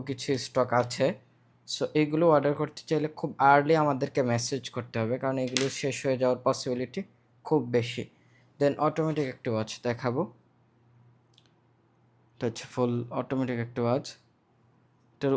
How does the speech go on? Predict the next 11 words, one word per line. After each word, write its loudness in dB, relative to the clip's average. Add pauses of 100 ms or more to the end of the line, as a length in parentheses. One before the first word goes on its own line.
(100)
উপরের 4
অংশটা 0
হচ্ছে -6 (100)
মখমল 0 (460)
and -4 (180)
নিচে -2
হচ্ছে -8 (100)
সিলিকন। -2 (2000)
আচ্ছা, -14 (100)
এটার -4 (1900)
ব্যাক -2